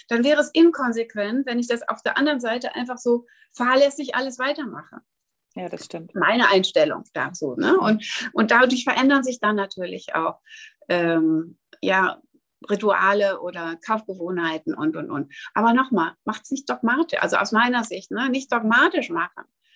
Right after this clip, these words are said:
Speaker 1: Also ich esse auch mal Fast Food, ich esse auch mal, ne, und ich mach auch mal was in dem Bewusstsein, das ist jetzt Müll oder das ist jetzt nicht gut. Das ist ja nicht schlimm.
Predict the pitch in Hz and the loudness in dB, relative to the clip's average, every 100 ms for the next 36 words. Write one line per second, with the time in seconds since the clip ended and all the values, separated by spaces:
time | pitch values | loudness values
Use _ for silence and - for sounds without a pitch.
0 | - 208 226 254 269 262 - 294 277 269 | -6 -2 0 0 -2 -2 2 4 4 2
1 | 254 277 302 269 269 247 240 240 240 247 | 0 -2 -2 -6 -4 -4 -6 -2 -2 0
2 | 254 247 226 240 269 233 254 - - - | 0 0 0 -2 -2 -4 -6 -10 -16 -4
3 | 226 277 - 277 269 254 254 - 247 247 | -2 0 0 2 2 0 -2 -4 -4 -4
4 | 226 240 285 269 240 233 247 254 233 240 | -6 -6 -4 -4 -4 -4 -4 -2 -4 0
5 | 240 339 294 196 196 202 202 233 233 233 | 2 2 0 0 -2 -2 -6 -6 -6 -6
6 | 233 - 311 247 - - - - 247 311 | -6 0 0 0 -10 -20 -20 -10 -2 0
7 | 320 320 254 - 285 330 466 254 - | 2 2 2 -2 2 4 4 2 -2